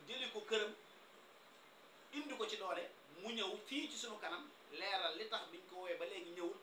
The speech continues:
ak liñ koy tuumaal lan la ci doon. Ñu dajale Leclerc bi nga xam ni moo nekkoon commandant wu Louga te doonoon goro ci borom Ndar, ñu jox ko ndigal ngir mu jël si sëriñ bi nag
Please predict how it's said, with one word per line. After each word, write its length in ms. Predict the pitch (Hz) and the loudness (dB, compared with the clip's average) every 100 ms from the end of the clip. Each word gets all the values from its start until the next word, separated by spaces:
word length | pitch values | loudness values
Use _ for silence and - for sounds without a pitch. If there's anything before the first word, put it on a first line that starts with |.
| - | 0
ak 120 | 214 | 0
liñ 180 | - 220 | 0 -4
koy 180 | 202 175 | -6 -6
tuumaal 340 | 185 165 151 - - - - | -4 0 -2 -4 -14 -16 -6
lan 160 | 170 170 | -2 0
la 80 | 156 | 0
ci 100 | 143 | -2
doon. 180 | 117 - - - - - - - - - - - - - - - - - - - - 135 | -8 -10 -16 -18 -18 -18 -18 -18 -16 -16 -16 -16 -16 -16 -16 -16 -16 -16 -16 -16 -14 -8
Ñu 80 | 160 | -4
dajale 440 | 175 170 170 170 175 - | -2 2 2 2 0 -4
Leclerc 380 | 170 175 175 160 | -4 -2 -4 -4
bi 160 | 156 175 | -6 -4
nga 80 | |
xam 180 | 190 185 160 | -2 -2 -4
ni 100 | 185 - - - - - | -8 -8 -14 -16 -16 -14
moo 140 | 147 165 | -6 -2
nekkoon 340 | 170 - 160 | -2 -2 -2
commandant 440 | - 180 175 160 151 | -2 -2 0 0 0
wu 80 | 156 | 0
Louga 220 | 139 - - - - - - - - - | -4 -6 -8 -16 -18 -18 -18 -18 -16 -8
te 80 | 165 | -4
doonoon 360 | 160 175 170 151 151 | 2 2 2 -4 0
goro 240 | 170 - - - | 2 2 0 -8
ci 100 | - | -6
borom 260 | 156 160 151 | 0 0 2
Ndar, 200 | 151 - - - - - - - - - - - - - - | 0 -2 -6 -16 -16 -16 -16 -16 -16 -18 -16 -18 -18 -18 -8
ñu 60 | 156 175 | -6 0
jox 140 | 214 | 0
ko 80 | 185 | 0
ndigal 260 | 175 180 196 | 0 0 0
ngir 160 | 170 170 | 0 -2
mu 100 | 165 | -2
jël 140 | 202 208 | 0 0
si 140 | 175 | -2
sëriñ 260 | - 170 156 | -4 -4 -4
bi 60 | 143 | -6
nag 120 | 180 | -8